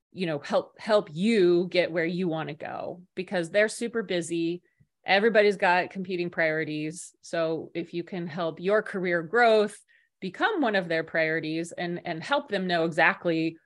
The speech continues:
what you're looking for and make it easy for them to help you with that, then, you know, I can oftentimes see that as one of the best ways to, um, you know, progress forward and, and look to see, like, do the opportunities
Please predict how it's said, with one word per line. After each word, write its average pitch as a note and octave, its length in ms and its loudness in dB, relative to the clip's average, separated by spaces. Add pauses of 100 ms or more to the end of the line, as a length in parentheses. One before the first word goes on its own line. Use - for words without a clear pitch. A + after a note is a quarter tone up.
(140)
what F3+ 180 6
you're E3 140 0
looking G3 360 2
for D#3+ 640 0
and G3 120 -2
make G3 180 2
it F3 160 -4
easy A#3 280 0
for E3+ 180 0
them D#3 260 -4
to F#3 80 -10
help A3 300 -2
you E3 120 0
with D#3 180 -6
that, D#3 340 -2 (500)
then, E3 420 0
you F3 80 -4
know, D#3 80 -4
I C#3+ 80 -2
can D#3 160 -12
oftentimes D#3 480 -8
see E3+ 140 -4
that D#3+ 240 -2
as D3+ 180 -10
one D#3 140 -8
of C#3+ 80 -10
the - 80 -10
best - 260 -8
ways C#3 440 -8
to, D3+ 440 -6 (1000)
um, E3 480 -2
you G3 80 0
know, D#3+ 80 -2
progress F3 420 -2
forward E3+ 560 2
and, D#3+ 400 -8 (600)
and C4 260 6
look E4 220 8
to C#4 100 -2
see, D4 280 4
like, F#3+ 280 4
do A#3 180 -2
the A3 140 4
opportunities G3+ 720 0